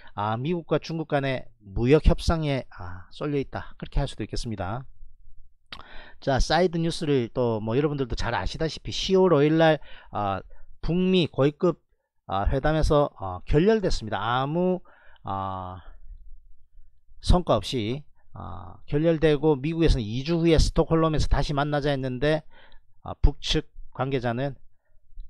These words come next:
백 일 동안도 판문점에서 회동 이후에 아무런, 아, 변화 없이 왔는데 이 주 후에 뭐 할 필요 뭐 있겠느냐,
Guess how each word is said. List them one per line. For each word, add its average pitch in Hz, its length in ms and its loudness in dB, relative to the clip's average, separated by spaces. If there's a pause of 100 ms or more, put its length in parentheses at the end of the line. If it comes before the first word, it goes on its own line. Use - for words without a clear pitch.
(360)
백 180 220 6
일 247 100 -2
동안도 156 680 2 (180)
판문점에서 175 560 2
회동 143 280 0
이후에 131 480 -2
아무런, 160 640 0 (280)
아, 101 120 -6
변화 127 300 0
없이 147 160 0
왔는데 156 320 -2
이 101 200 -8
주 147 180 -8
후에 180 320 -2
뭐 - 580 -12
할 - 180 -2
필요 - 220 0
뭐 113 140 -4
있겠느냐, 190 680 2